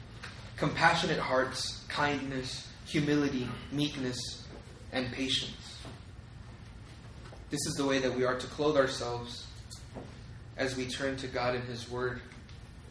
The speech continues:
We learn that we are to strengthen our hope with reminders of the Lord's return. Let's pray. Heavenly Father, we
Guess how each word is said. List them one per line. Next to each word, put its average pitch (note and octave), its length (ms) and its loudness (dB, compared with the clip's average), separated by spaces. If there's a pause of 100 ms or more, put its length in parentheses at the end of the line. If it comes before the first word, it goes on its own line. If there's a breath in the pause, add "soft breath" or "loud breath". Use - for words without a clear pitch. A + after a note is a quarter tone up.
(1500)
We D3 100 4
learn C#3+ 240 6
that C3+ 160 10
we C3+ 60 6
are C3 100 6
to - 100 -4
strengthen C#3 440 2
our B2+ 80 2
hope B2+ 320 0 (1120)
with B2+ 160 -2
reminders B2 560 0
of A2+ 160 -6
the A2+ 60 -8
Lord's A2+ 340 -4
return. A#2 340 -6 (1700)
Let's C3 140 -6
pray. A2 180 -4 (3250)
Heavenly B2 320 0
Father, A#2 300 4 (260)
we G2+ 100 12